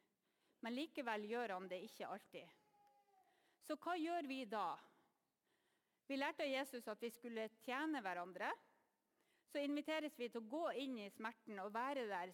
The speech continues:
sammen med dem som lider. Og jeg tror menigheten har en utrolig viktig rolle her. Vi kan være hverandres trøstere og hjelpere og forbedere. Så kan vi be mye,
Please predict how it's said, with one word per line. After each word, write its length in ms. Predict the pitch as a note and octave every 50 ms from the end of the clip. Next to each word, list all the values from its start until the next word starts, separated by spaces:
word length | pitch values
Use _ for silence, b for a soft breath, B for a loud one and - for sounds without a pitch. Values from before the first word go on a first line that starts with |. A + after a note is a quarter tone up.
| - -
sammen 400 | - C#4+ C#4 C#4 B3 G3+ F#3 F#3 F#3
med 140 | F#3+ F#3+ F#3+
dem 180 | G3 G3+ G3+ F#3+ F#3
som 140 | - F#3 F3
lider. 260 | F3+ F#3 E3+ - C#3+ - - - _ _ _ _ _ _ _ _ _ _ _ _ _ _ _ _ _ _ _ _ _ _ b b b b b b b b
Og 60 | A#3 B3
jeg 80 | B3+
tror 140 | C4+ C#4 C4+
menigheten 560 | A#3+ A#3+ A#3+ B3+ C4 C4 C4 C4 B3 B3+ - F#3+
har 160 | F#3+ G3+ G3+
en 140 | G#3 G#3 G#3+
utrolig 560 | A#3 A#3 - - - C4 C#4+ D4 C4+ F#3+ F#3 F3+
viktig 340 | G#3 G3+ - - - F#3+ E3+
rolle 220 | F3+ F#3 F#3+ F3 D#3+
her. 200 | E3+ E3+ D3 D#3 - - - _ _ _ _ _ _ b b b b b b b b b
Vi 100 | C4 C4+ C4
kan 160 | - D4 C4+
være 240 | B3 A#3+ C4 C4 A#3+ A3
hverandres 520 | A3 G#3+ A3 A3+ A#3 A3 G#3 G#3+ G3+ - - -
trøstere 540 | - D4 D#4 D4+ - - - D#4 D#4 D4+ D4 D4+ D4+ D#4 D4+ B B B B B B B
og 100 | G#3 G#3+
hjelpere 640 | A3 A3+ A#3 C#4 C#4 - - - D4 C4+ B3+ C4 C4+ C#4 C#4+ C4 A#3+ B3+ - - -
og 100 | A3+ A3+ -
forbedere. 640 | - A#3 A3+ A3+ G#3 A3 G3 G3 F#3 F3+ E3 D#3 D3+ - - - _ _ _ _ _ _ b b b b b b b b b b
Så 100 | - -
kan 140 | A3+ C4+ C#4
vi 80 | C#4+ C4+
be 300 | A3 G#3+ - E4 E4+ D#4 D4
mye, 300 | C4 B3 B3 B3+ A3+ G3